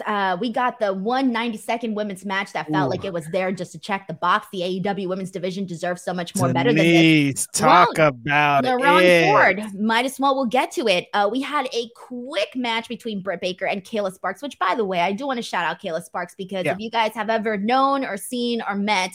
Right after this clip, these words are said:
Speaker 1: Kayla Sparks, that girl is a pocket full of sunshine. That's all I
Speaker 2: Yes,
Speaker 1: know how to
Speaker 2: she's great.
Speaker 1: describe Kayla Sparks. She's
Speaker 2: Mm-hmm.
Speaker 1: always happy. Uh, she's wrestled for both W W E and A E W in, in these types of matches.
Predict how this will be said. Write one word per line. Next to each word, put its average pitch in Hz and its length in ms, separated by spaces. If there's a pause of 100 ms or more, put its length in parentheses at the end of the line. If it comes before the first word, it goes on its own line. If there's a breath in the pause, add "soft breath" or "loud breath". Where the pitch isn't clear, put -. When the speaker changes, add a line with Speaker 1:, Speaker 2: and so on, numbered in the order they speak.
Speaker 1:
Kayla 175 240
Sparks, 214 360 (400 loud breath)
that 254 340 (120)
girl 214 440
is 196 260
a 190 220 (520)
pocket 285 360
full 262 200
of 254 80
sunshine. 180 580
That's 214 220
all 233 160
I 240 100
Speaker 2:
Yes, 233 80
Speaker 1:
know 233 80
how 214 140
to 196 60
Speaker 2:
she's 196 100
great. 147 240
Speaker 1:
describe 185 320
Kayla 175 280
Sparks. 120 360
She's 202 220
Speaker 2:
Mm-hmm. - 140
Speaker 1:
always 214 300
happy. 262 560 (240 loud breath)
Uh, 202 220
she's 220 340
wrestled 208 500
for 202 120
both 180 400
W 180 240
W - 40
E 226 240
and 262 340
A - 120
E 233 240
W 196 440
in, 185 180
in 202 160
these 196 160
types 180 260
of 185 120
matches. 185 460